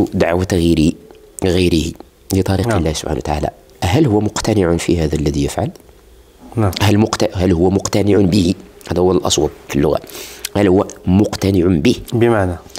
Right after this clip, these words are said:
Speaker 1: بمعنى، أولا،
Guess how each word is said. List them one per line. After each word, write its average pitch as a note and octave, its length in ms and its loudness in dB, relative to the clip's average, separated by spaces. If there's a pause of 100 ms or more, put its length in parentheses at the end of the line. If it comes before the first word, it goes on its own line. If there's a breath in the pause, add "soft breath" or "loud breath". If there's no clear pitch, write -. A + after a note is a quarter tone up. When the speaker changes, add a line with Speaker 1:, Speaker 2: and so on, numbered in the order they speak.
(360 loud breath)
Speaker 1:
بمعنى، F2+ 340 2 (3500 loud breath)
أولا، C3+ 480 4